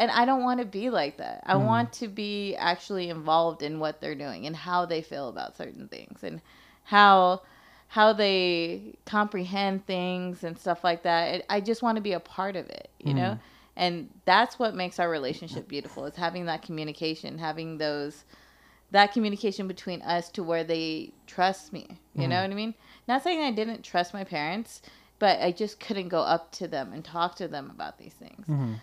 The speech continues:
Speaker 1: So I make sure with my kids now that I'm, that they're able to talk to me.
Speaker 2: Mm-hmm.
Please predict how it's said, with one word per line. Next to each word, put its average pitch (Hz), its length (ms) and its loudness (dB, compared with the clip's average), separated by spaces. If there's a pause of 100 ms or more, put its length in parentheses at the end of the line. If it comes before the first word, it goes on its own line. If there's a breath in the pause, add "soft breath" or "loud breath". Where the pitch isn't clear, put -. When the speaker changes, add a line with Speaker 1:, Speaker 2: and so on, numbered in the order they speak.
Speaker 1:
So 156 560 2 (1500)
I 196 120 2
make 208 200 2
sure 185 180 0
with 170 200 0
my 180 220 2
kids - 360 -4
now 170 340 2
that 156 240 0
I'm, 165 300 -2 (420)
that 165 260 0
they're 190 140 6
able 165 340 2
to 170 140 -8
talk 151 360 -2
to 160 60 -12
me. - 160 -16 (320)
Speaker 2:
Mm-hmm. 123 200 -2